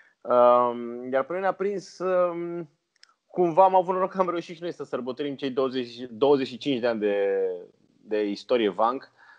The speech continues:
uh, cu câteva luni în-, înainte, pe șaisprezece octombrie, la Sala Polivalentă, unde am lansat albumul despre care spuneai, Domnul Portocaliu și Mașina Timpului și cartea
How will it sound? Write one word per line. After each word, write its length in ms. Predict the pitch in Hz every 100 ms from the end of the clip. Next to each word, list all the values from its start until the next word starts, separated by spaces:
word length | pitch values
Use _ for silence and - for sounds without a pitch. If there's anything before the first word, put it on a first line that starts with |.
| _
uh, 640 | 107 113 113 110 110 107
cu 120 | 101 107
câteva 340 | 117 107 123
luni 220 | 123 120
în-, 400 | 113 107 110 104
înainte, 440 | 113 110 113 110 135
pe 140 | 113
șaisprezece 460 | - 113 117 113 107
octombrie, 340 | - 123 113
la 60 | 104
Sala 220 | 117 110
Polivalentă, 460 | 107 95 123 147 143
unde 180 | 131
am 80 | 123
lansat 340 | 120 113 156 139
albumul 280 | 120 120
despre 220 | 104 - 104
care 180 | 107
spuneai, 360 | 101 - 98 120
Domnul 260 | 113 117 104
Portocaliu 400 | 104 101 107 104
și 120 | -
Mașina 260 | 98 - 95
Timpului 360 | - 139 135
și 120 | 123 123
cartea 520 | 139 127 117 98